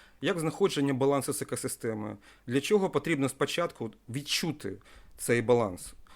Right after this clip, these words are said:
а, тобто сформувати гармонійний емоціональний стан. Зробити це слож-, е, зробити це складніше, а от набагато простіше можна почати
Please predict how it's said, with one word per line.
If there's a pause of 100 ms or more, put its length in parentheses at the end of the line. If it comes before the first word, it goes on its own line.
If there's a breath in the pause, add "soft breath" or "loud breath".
(260 soft breath)
а,
тобто
сформувати
гармонійний
емоціональний
стан. (720 soft breath)
Зробити
це
слож-,
е, (560)
зробити
це
складніше,
а
от
набагато
простіше
можна
почати